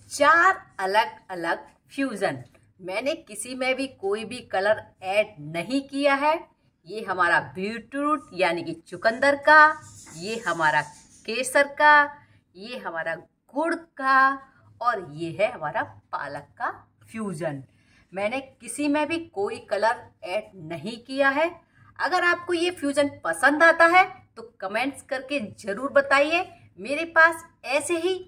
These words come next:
और भी बीस fusion और हैं। अगर आपको पसंद आए तो ज़रूर मुझे comments कीजिए।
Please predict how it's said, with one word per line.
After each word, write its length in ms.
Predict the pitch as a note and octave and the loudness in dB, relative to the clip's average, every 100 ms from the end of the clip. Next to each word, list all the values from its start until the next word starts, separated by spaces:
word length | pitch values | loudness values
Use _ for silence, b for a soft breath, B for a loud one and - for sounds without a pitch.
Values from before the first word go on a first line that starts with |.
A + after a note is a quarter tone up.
| _ - | _ -4
और 260 | B3+ D#4+ | 0 0
भी 160 | C4 D#4 E4+ - _ _ _ D#3 | 0 -6 -6 -10 _ _ _ _
बीस 520 | C3 C4 D#4 F4 - | -10 -4 -2 -4 -8
fusion 540 | _ G3 F#3+ A3+ E4 F4 _ _ | _ -12 -8 -4 -6 -8 _ _
और 280 | B3 B3+ A#3 | -4 0 0
हैं। 280 | F3+ D3+ - b b b | -2 -8 -12 b b b
अगर 220 | F#3 F#3+ F#3 | -6 2 4
आपको 340 | D#3 - - - | 4 0 -12 -12
पसंद 340 | F3+ - C#4+ D4 | -14 0 2 6
आए 180 | F4 A4+ - _ _ | 6 4 -2 _ _
तो 80 | A#3 C#3 - - | -14 -14 -20 -4
ज़रूर 340 | A#3 E4 E4 | -2 0 0
मुझे 240 | D4+ F4+ C5 - _ _ _ | -2 -2 -4 -6 _ _ _
comments 400 | A3+ A#3 G#3 - | -4 -2 -2 -6
कीजिए। 540 | - F3+ D3 D#3 C3 | -14 -12 -12 -12 -14